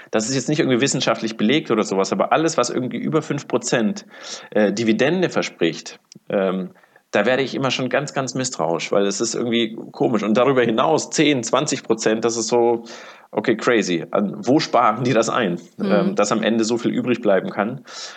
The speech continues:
Speaker 1: Ähm, und ich hab, ich hab mehrere Unternehmen gegründet. Ich hab ein Unternehmen, in dem ich sehr eng in der Lieferkette drin bin für die, für unser Kautschuk, für die Bio-Baumwolle und so weiter. Und ich weiß, dass am Ende nicht so viel rauskommt, wenn man wirklich fair und nachhaltig wirtschaftet,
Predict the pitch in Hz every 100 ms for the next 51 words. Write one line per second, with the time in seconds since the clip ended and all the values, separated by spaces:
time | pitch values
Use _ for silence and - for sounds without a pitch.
0 | - 107 104 110 107 117 107 107 123 120
1 | 127 127 107 123 139 143 131 127 123 117
2 | 104 113 139 160 156 113 120 123 127 131
3 | 120 120 120 117 117 113 143 175 - 151
4 | 139 131 127 135 117 110 113 107 143 104
5 | 95 - 101 98 90 - 107 104 - 139
6 | 131 - 110 104 - 98 101 151 151 120
7 | 113 104 101 98 98 95 95 90 117 127
8 | - - - 160 160 139 180 151 127 104
9 | 120 127 107 131 143 156 156 117 139 175
10 | - 107 98 113 107 139 165 165 131 -
11 | 143 143 120 117 131 - 113 113 - -
12 | - 131 175 98 101 - -